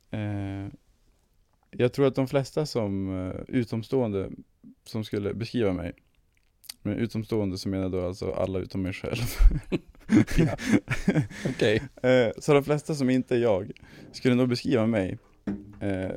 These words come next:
Speaker 1: som ganska glad och framåt. Eh, men innan jag gick konfa så skulle nog de flesta ha beskrivit mig som,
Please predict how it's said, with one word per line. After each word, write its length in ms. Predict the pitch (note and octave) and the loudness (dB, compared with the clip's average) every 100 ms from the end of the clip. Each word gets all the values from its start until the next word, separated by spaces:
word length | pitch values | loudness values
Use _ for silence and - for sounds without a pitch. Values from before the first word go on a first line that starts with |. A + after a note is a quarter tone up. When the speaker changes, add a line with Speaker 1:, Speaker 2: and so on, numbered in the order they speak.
| - | -10
Speaker 1:
som 440 | - - G2+ F#2 - - _ | -10 -2 -2 -2 -10 -16 _
ganska 340 | G#2+ G#2 - - - - | -2 -2 -4 -4 -4 -6
glad 460 | G#2+ A#2 G#2+ F#2 | 0 4 4 4
och 320 | G2+ - - - | 0 -4 -16 -20
framåt. 640 | - B2+ C3+ A#2 - - - _ _ _ _ _ _ _ _ _ _ - - | -4 2 4 2 -2 -10 -20 _ _ _ _ _ _ _ _ _ _ -20 -10
Eh, 500 | A2 G#2+ F#2+ F2+ F#2 F#2+ - - _ | -4 -2 -2 -4 -6 -6 -10 -14 _
men 220 | A2 A#2+ | 0 4
innan 240 | C#3 C#3+ D3+ | 6 6 6
jag 120 | A2+ | 6
gick 260 | G#2 - | 4 -2
konfa 480 | - D3+ A#2 - D#3+ - - - - - - - | -2 0 2 2 0 -2 -16 -20 -20 -20 -20 -18
så 200 | - A#2 | -8 -6
skulle 260 | - A#2+ A#2 | -2 0 2
nog 220 | G#2+ G#2 | 2 2
de 100 | G#2+ | 0
flesta 360 | - A#2 - | 0 0 0
ha 100 | G#2+ | 0
beskrivit 460 | G2 G#2 G2+ G2 - | 0 -2 -2 -2 0
mig 200 | F#2+ F#2 | -2 -2
som, 500 | - F2+ F2+ F2+ F2 | -4 -4 -2 -4 -4